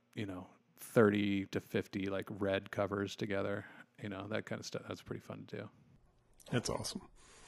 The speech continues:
Speaker 2: Well, thank you for taking the time to carve it out and come back on No Prize from God.
Speaker 1: For sure.
Speaker 2: This was fun. Your fir-, your, your first episode continues to be the most popular, so.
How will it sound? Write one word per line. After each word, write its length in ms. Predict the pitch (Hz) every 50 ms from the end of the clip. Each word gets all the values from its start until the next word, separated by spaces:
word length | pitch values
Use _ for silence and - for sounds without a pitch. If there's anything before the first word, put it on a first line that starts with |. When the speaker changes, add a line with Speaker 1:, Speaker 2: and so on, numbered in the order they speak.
| - - - - - - - - - - -
Speaker 2:
Well, 120 | 143 131
thank 240 | 123 147 151 156 151
you 80 | 151 139
for 140 | - 131 123
taking 320 | - 143 131 127 135 123
the 60 | 117
time 440 | 113 - 127 127 123 120 127 127 123
to 600 | - - - 127 120 117 110 117 113 113 120 117 - - - - - - - - - _ _ - -
carve 260 | - - 123 113 107
it 60 | 120 113
out 280 | 107 117 135 151 - - -
and 320 | 120 113 113 107 117 - - - - -
come 200 | - 120 107 104
back 400 | 104 - 107 127 143 - - - - - -
on 180 | 123 113 110
No 120 | 113 110 110
Prize 280 | - 117 113 104 101
from 160 | - - 117
God. 300 | 110 104 110 135 160 180 - - - - - -
Speaker 1:
For 120 | - 113
sure. 360 | 101 - 120 143 147 113 101 - - _ _ - - -
Speaker 2:
This 220 | - 135 113 - -
was 140 | 117 - -
fun. 380 | - - 107 113 131 175 - - - - -
Your 220 | - 123 113 110 104
fir-, 180 | - - 131 120
your, 280 | 117 120 113 120 - -
your 140 | 123 113
first 300 | - - 120 120 - -
episode 400 | 117 - - - - 123 123 123
continues 440 | - - 127 - - 127 117 117 120 -
to 80 | 127
be 100 | 127 117
the 80 | 113 113
most 300 | 113 113 113 - - -
popular, 520 | - 131 117 110 - 117 120 143 165 208
so. 380 | - - - 127 107 110 113